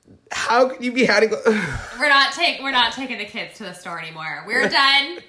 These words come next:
Speaker 2: That was strike one, and she blew it. <laughs> You are staying at home. <laughs> So another one too. Um, we were walking in the store, and I said to my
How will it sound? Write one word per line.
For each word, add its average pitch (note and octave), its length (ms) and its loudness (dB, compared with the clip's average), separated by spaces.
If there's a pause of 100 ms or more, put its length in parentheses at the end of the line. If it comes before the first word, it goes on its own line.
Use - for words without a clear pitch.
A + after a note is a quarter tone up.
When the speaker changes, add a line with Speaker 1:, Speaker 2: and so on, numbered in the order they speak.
(160)
Speaker 2:
That A#3 160 2
was B3 340 -6 (220)
strike - 320 0
one, F4+ 160 4 (340)
and E4+ 100 -4
she F#4 180 -2
blew C#4 240 -2
it. G#3+ 640 -4 (260)
<laughs> - 40 -18 (520)
You F4 220 2
are D#4 260 4
staying C#4 340 -2
at - 140 -6
home. F#3 440 -6 (500)
<laughs> - 160 -8 (1300)
So C4 400 0 (140)
another D4 400 2
one C4 300 0
too. D#4 280 -6
Um, A3 960 -2
we C4+ 160 -6
were C4 180 0
walking B3+ 540 0
in C#4 120 -6
the C#4 80 -10
store, A#3 720 -4 (720)
and C#4 120 -6
I B3 120 -2
said B3+ 260 -2
to C#4+ 100 -10
my C#4 360 -8